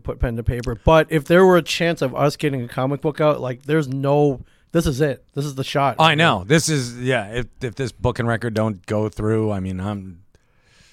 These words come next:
Speaker 2: it,
Speaker 1: Well, I
Speaker 2: it, it
Speaker 1: mean,
Speaker 2: really does suck, so.
Speaker 1: I, I mean, not only that, I mean, there, there's, there's independent publishing. We, of course, we could hire
Speaker 2: Sure.
Speaker 1: an, write something, hire an artist, get it published by our friends at, say, Kablam Publishing.
Speaker 2: Okay.
Speaker 1: Go out to cons like we do and sell it ourselves.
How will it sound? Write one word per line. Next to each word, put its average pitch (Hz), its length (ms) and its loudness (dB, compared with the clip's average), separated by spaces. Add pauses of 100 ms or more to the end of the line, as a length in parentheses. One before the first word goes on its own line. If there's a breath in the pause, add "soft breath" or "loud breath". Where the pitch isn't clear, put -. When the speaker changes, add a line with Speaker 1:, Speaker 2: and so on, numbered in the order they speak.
(340 soft breath)
Speaker 2:
it, 104 160 -4
Speaker 1:
Well, 277 100 0
I 330 80 6
Speaker 2:
it, 302 60 4
it - 0 - (140)
Speaker 1:
mean, 135 120 4
Speaker 2:
really 120 220 4
does 113 280 2
suck, 107 380 -4
so. 87 360 -10 (100)
Speaker 1:
I, - 180 -8
I - 120 0
mean, 214 400 -2
not 233 200 6
only 196 180 4
that, 165 300 6
I 156 80 0
mean, 180 220 -2
there, 180 180 0
there's, 165 380 -2 (100)
there's 160 360 -6 (180)
independent 160 420 -4
publishing. 123 340 -6
We, 139 100 0
of 135 220 -6
course, 139 240 -2
we 139 100 -6
could 127 220 -4
hire 135 180 -2
Speaker 2:
Sure. - 160 4
Speaker 1:
an, 117 200 -8 (220 soft breath)
write 175 220 4
something, 156 300 0
hire 151 220 0
an 151 60 -4
artist, 139 340 0
get 151 140 -2
it 139 160 -6
published 139 360 -4
by 131 360 0
our 131 240 -4
friends 135 220 -4
at, 123 160 -8
say, 131 140 -8
Kablam 123 420 -6
Publishing. 127 460 -8
Speaker 2:
Okay. 107 240 -6 (480 soft breath)
Speaker 1:
Go 156 160 6
out 156 160 6
to - 80 -10
cons 143 360 0
like 135 140 2
we 139 100 -2
do 131 100 -4
and 117 100 -6
sell 131 320 -2
it 123 60 -4
ourselves. 113 640 -6